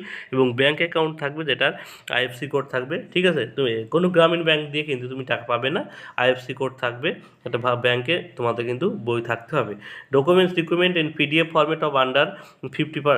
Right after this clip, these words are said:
উম, পাঁচশো কেবি। তোমাদের কিন্তু কিছু ডকুমেন্টস এখানে আপলোড করতে হবে, সেই ডকুমেন্টসগুলোর কী কী লাগবে সেটাও দেখে নিই। বলছো, উম, prayer address of, উম, চিফ মিনিস্টার for financial assistance, dual signed application,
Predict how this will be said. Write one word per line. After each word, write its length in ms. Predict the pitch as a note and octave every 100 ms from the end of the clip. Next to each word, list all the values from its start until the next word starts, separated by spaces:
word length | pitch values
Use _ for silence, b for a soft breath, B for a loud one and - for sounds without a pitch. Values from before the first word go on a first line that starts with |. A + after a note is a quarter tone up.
| B2 B2
উম, 260 | A#2+ B2 B2
পাঁচশো 300 | B2+ C3 -
কেবি। 220 | C3 A#2 A2
তোমাদের 340 | C#3 D3+ E3
কিন্তু 180 | F3 E3+
কিছু 400 | E3+ E3+ F3 F3 B -
ডকুমেন্টস 440 | C3+ D3+ E3 E3
এখানে 420 | D3 D#3 D#3 E3+ F3 B
আপলোড 320 | - B2+ E3+ E3+
করতে 320 | C#3 A#2+ D3
হবে, 120 | E3
সেই 120 | D#3+
ডকুমেন্টসগুলোর 760 | C#3 B2 D3 C#3+ C#3+ D#3 D3 -
কী 120 | - D3
কী 80 |
লাগবে 300 | C#3+ B2+ C#3
সেটাও 180 | D3+ D3
দেখে 220 | A#2+ A#2+
নিই। 120 | A2+ G#2+
বলছো, 300 | C3+ D#3+ G#2+ B B B B -
উম, 200 | B2 B2
prayer 440 | A#2+ C#3 E3 E3+
address 460 | D3+ C#3+ C#3 E3+ D#3+
of, 160 | E3+ D#3+ C3+
উম, 1040 | C3+ C3 B2+ B2 B2+ - - - - C3
চিফ 220 | B2+ F3
মিনিস্টার 460 | F3 E3+ E3 - E3+
for 160 | E3
financial 540 | E3 C#3+ C3+ D3+ D#3 D3+
assistance, 600 | D#3 D#3 E3 D#3+ C#3+ A#2+
dual 240 | C3+ D#3+
signed 760 | D#3 C3+ B2+ C#3+ D3+ - - B2+
application, 520 | B2 C3 C3 C3+ D#3